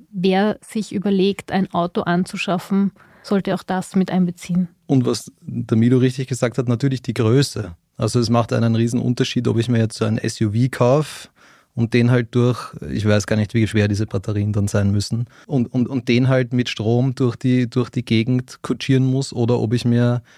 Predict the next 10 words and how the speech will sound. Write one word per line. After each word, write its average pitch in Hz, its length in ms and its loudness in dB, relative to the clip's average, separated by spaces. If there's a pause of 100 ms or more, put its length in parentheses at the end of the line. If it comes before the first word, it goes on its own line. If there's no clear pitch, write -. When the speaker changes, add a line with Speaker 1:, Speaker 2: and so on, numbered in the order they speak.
(180)
Speaker 2:
ein 113 120 -4
kleines 113 420 2
Elektroauto 110 640 0
kaufe, 127 520 2 (300)
wo 113 220 0
ich 117 400 -2
nach 107 340 -2
sehr 110 200 -2
viel 107 220 -2
weniger 110 600 2